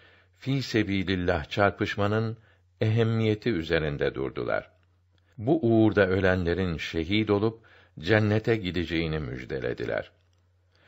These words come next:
Düşman karşısında sebat edenlere, güçlüklere karşı göğüs gerenlere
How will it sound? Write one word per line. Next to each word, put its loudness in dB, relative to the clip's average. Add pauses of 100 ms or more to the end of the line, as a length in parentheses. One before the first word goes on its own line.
(200)
Düşman 2
karşısında 2
sebat 4
edenlere, 2 (380)
güçlüklere 0
karşı 0
göğüs 0
gerenlere 2